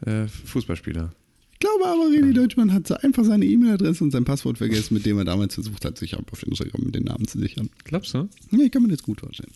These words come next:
Speaker 1: Hm. Ich guck mal auf seine alte Webseite. Guck mal, ob er da Twitter, nee, er hat natürlich Twitter nicht verlinkt, ne? Natürlich hat er Twitter nicht
Speaker 2: René
Speaker 1: verlinkt.
Speaker 2: doch nicht.
Speaker 1: Warum sollte er? Also, es ist ja einfach,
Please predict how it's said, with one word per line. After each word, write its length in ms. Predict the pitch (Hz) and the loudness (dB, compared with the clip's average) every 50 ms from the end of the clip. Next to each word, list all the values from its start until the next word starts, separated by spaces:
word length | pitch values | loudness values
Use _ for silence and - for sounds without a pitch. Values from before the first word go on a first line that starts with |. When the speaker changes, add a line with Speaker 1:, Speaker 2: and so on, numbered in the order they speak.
| _ _ - - | _ _ -12 -6
Speaker 1:
Hm. 160 | - 101 87 - _ _ _ _ _ _ _ _ _ _ _ _ _ _ - - - - _ _ | -6 -6 -6 -6 _ _ _ _ _ _ _ _ _ _ _ _ _ _ -20 -20 -20 -20 _ _
Ich 80 | _ | _
guck 140 | - 139 131 | -8 -6 -4
mal 80 | 107 104 | -4 -4
auf 80 | 101 | -4
seine 240 | - 117 107 107 - | -4 -4 -4 -4 -4
alte 240 | - 113 123 - 98 | -4 -4 -4 -2 -4
Webseite. 680 | 110 123 120 - - 92 90 90 - - 110 139 175 - _ _ _ _ _ _ _ _ _ _ | -4 -4 -6 -6 -6 -4 -4 -4 -4 -6 -6 -6 -8 -10 _ _ _ _ _ _ _ _ _ _
Guck 160 | - - 104 - | -12 -8 -6 -4
mal, 120 | 104 104 | -4 -4
ob 100 | 101 - | -4 -4
er 60 | 98 95 | -4 -4
da 180 | 101 101 104 | -4 -4 -6
Twitter, 480 | - - - - - 104 101 95 95 92 | -6 -8 -10 -8 -4 -4 -2 -2 -2 -2
nee, 140 | 92 92 90 | -2 -2 -2
er 80 | 85 | -4
hat 80 | 85 - | -4 -6
natürlich 320 | 92 82 87 90 80 - | -6 -6 -6 -8 -10 -8
Twitter 240 | - - 87 - 82 | -6 -6 -6 -4 -4
nicht 140 | 82 80 - | -6 -6 -6
verlinkt, 360 | 80 78 80 80 80 80 - | -6 -6 -6 -6 -6 -8 -8
ne? 180 | 95 90 98 101 _ _ _ _ _ _ | -6 -6 -6 -8 _ _ _ _ _ _
Natürlich 240 | _ - - 101 95 | _ -10 -6 -2 -2
hat 60 | 87 | -2
er 60 | 85 82 | -2 -2
Twitter 220 | - - 82 80 | -4 -4 -4 -2
nicht 120 | 82 82 113 | -2 -2 -2
Speaker 2:
René 20 | |
Speaker 1:
verlinkt. 220 | - 87 92 92 - | -2 0 -2 -2 -2
Speaker 2:
doch 60 | - - | -4 -8
nicht. 200 | - - - - | -10 -10 -10 -8
Speaker 1:
Warum 200 | 90 85 90 90 | -4 -4 -2 -2
sollte 260 | 92 90 101 101 104 | 0 0 0 0 -2
er? 160 | - 82 85 85 - - - | -2 -4 -4 -6 -8 -8 -6
Also, 240 | - 85 82 80 82 | -6 -4 -4 -4 -6
es 100 | 92 - | -8 -8
ist 80 | - | -8
ja 100 | - 73 | -8 -6
einfach, 380 | 80 85 - - 80 82 - | -6 -6 -6 -6 -8 -8 -10